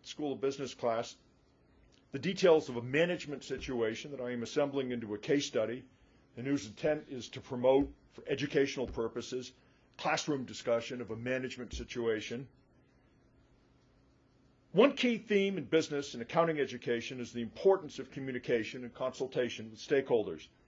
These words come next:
and advisory groups prior to making any stre-, strategic decisions or taking any strategic actions. Common sense, right? You talk to your parents before choosing Geneseo.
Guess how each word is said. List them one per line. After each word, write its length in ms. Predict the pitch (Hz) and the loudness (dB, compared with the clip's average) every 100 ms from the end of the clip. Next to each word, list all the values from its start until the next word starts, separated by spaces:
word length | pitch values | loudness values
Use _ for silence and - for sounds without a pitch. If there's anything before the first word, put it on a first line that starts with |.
| _ _ _ | _ _ _
and 80 | 104 | -10
advisory 480 | 107 127 131 117 107 | 4 6 6 4 -8
groups 320 | 98 95 - _ | -6 -8 -10 _
prior 220 | 147 147 147 | 4 6 6
to 80 | |
making 320 | 131 123 120 117 | 2 -2 -4 -6
any 140 | 143 | -4
stre-, 320 | 143 - 135 123 _ _ - - - - - | -4 -8 -12 -14 _ _ -18 -18 -18 -20 -18
strategic 600 | - 127 123 160 147 147 | -14 -10 -4 -4 -4 -4
decisions 560 | 127 - 117 107 120 - | -6 -4 -4 -4 -10 -12
or 40 | |
taking 340 | 104 113 117 113 | -10 -8 -6 -6
any 140 | 113 | -6
strategic 560 | 104 113 - 120 107 113 | -8 -14 -10 -10 -4 2
actions. 560 | 110 110 87 - - - _ _ _ - | 2 2 -6 -14 -20 -20 _ _ _ -4
Common 260 | 143 135 | -2 -2
sense, 340 | - 131 - - | -4 -4 -6 -6
right? 200 | 95 110 - _ _ _ _ _ _ _ _ _ _ _ _ _ | -4 -4 -8 _ _ _ _ _ _ _ _ _ _ _ _ _
You 80 | - | -2
talk 200 | 175 160 | 6 6
to 60 | 151 | 6
your 80 | 139 | 2
parents 360 | 156 175 180 | 4 4 2
before 300 | - 135 147 | -6 -8 -6
choosing 340 | 135 151 131 131 | -2 -4 -4 -4
Geneseo. 640 | 147 139 - 165 180 185 | -2 -2 -2 4 4 4